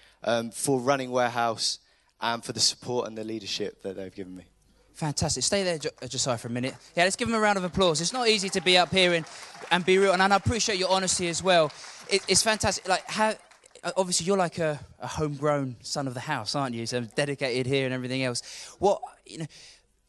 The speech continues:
Speaker 2: can you just explain a little bit more in terms of what it, it, it brings you and, like, that sense of community that small group really brings? Can you sort of just expand on that just a little bit for us as well?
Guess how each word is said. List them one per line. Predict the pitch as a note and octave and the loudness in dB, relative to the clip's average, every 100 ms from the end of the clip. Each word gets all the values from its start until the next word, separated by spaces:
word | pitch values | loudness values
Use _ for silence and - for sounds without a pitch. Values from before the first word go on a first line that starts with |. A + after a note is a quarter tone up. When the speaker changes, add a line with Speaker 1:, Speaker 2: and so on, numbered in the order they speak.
| - | -6
Speaker 2:
can | G#3 | -2
you | G3+ | -2
just | G3+ G#3 | -2 -2
explain | - G#3 | -2 -2
a | G3+ | -2
little | G3 | -2
bit | D#3+ | -4
more | F3 F#3 F3+ | -2 -2 -2
in | |
terms | - E3 C3+ | -4 -6 -6
of | C3 | -2
what | F3 | 0
it, | C#3 | 0
it, | C#3+ - | -4 -2
it | C3 | -2
brings | D#3+ E3+ E3+ - | 2 2 2 2
you | E3 E3 D#3+ D#3 - | 2 4 4 2 2
and, | C3+ B2+ | 2 2
like, | C3 | 2
that | C#3 B2+ | 0 2
sense | - D#3 | 2 2
of | C#3 | -2
community | - D3 D3+ D3 C3 A#2 | -4 0 2 2 2 0
that | G#2+ G#2 | 0 0
small | - C3+ | 0 -2
group | B2 B2 | -4 -4
really | B2+ B2 | -4 -4
brings? | C#3 B2+ G#2 | -2 -2 -2
Can | B2 | -2
you | B2+ | 0
sort | E3+ | 0
of | C3+ | -2
just | D3+ | -4
expand | C3 - D#3 D3+ | -2 -2 -2 -2
on | C3 | -4
that | A2+ F#2+ | -6 -6
just | - | -6
a | C3+ | -6
little | A2 | -6
bit | - - | -8 -8
for | B2+ | -6
us | A#2 C3 | -4 -4
as | B2+ | 0
well? | C3+ G#2 | 0 0